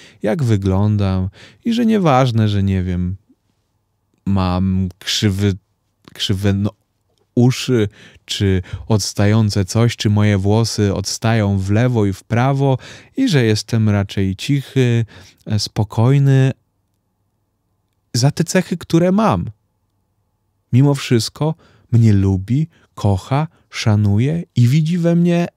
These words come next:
fajną, wartościową osobę. I możemy się uzupełnić. Razem przeżywać pewne rzeczy, ale nie non-stop zawsze razem,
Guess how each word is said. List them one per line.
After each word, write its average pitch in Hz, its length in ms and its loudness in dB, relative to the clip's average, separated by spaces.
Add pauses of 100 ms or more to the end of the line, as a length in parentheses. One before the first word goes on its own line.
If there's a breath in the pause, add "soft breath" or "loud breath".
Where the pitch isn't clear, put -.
fajną, 123 500 0
wartościową 117 760 -2
osobę. 117 460 -8 (3250)
I 117 60 4
możemy 110 460 2
się 104 360 -2
uzupełnić. 98 920 -6 (1080)
Razem 110 500 2
przeżywać 95 640 -4
pewne 98 400 -6
rzeczy, 110 560 -4 (2250 soft breath)
ale 120 220 2
nie 117 140 2
non-stop 117 500 -2
zawsze 131 540 -4
razem, 101 420 -8